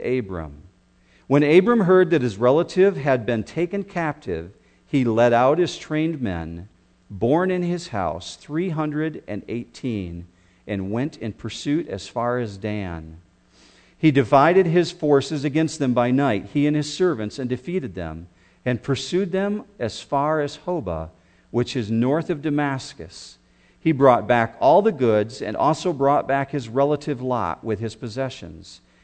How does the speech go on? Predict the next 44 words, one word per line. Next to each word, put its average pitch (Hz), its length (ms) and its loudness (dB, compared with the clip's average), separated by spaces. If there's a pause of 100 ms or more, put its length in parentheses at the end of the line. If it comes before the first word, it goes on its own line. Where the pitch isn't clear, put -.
(140)
and 107 180 -2
also 131 480 0
the 101 100 -2
women 139 560 -2 (100)
and 98 180 -8
the 107 80 -10
people." 170 480 -10 (460)
Verse 95 240 -8
seventeen. 95 680 -4 (880)
"Then 151 220 6
after 170 320 4
his 139 180 4
return 156 460 0
from 151 140 0
the 127 100 4
defeat 123 400 0
of 123 120 0
Cheddar 123 400 4
and 117 160 -2
the 110 80 -2
kings 165 360 -2
who 175 80 2
were 165 140 4
with 139 240 2
him, 90 380 -6 (280)
the 113 80 -2
king 160 260 2
of 139 100 0
Sodom 156 480 2
went 139 140 0
out 143 200 -2
to 135 100 -4
meet 151 260 0
him 110 220 -2
at 107 160 -6
the 117 60 -10
valley 110 360 0
of 131 80 -6
Shavah," 135 600 -4 (440)
that 101 180 0
is 113 180 -2
the 131 80 -4
king's 110 340 -6
valley. 123 460 -6